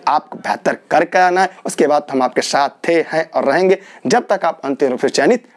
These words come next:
नहीं हो जाएंगे। इसी के साथ मेरी अनंत शुभकामनाएं आपके साथ हैं। आप दृढ़ संकल्पित होकर जाइएगा, अपना बेहतर दीजिएगा, डरिएगा नहीं, बार-बार कह रहा हूं, क्योंकि डरेंगे तो अपने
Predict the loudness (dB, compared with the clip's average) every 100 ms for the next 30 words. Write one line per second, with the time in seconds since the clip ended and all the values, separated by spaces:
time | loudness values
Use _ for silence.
0 | -4 0 2 2 0 -2 -4 -4 0 2
1 | 2 2 2 -4 -14 0 4 4 4 0
2 | _ -6 2 4 4 2 0 0 0 0
3 | 0 0 0 -2 2 4 4 4 -2 -2
4 | -8 -4 4 4 4 _ _ _ -6 2
5 | 4 4 2 2 0 0 0 0 2 2
6 | 2 2 0 -2 -4 -6 -4 0 0 2
7 | 0 2 2 4 2 0 0 2 4 4
8 | 4 4 2 0 2 2 4 2 2 2
9 | 2 0 -4 -6 -2 0 2 2 4 2
10 | 2 0 0 0 0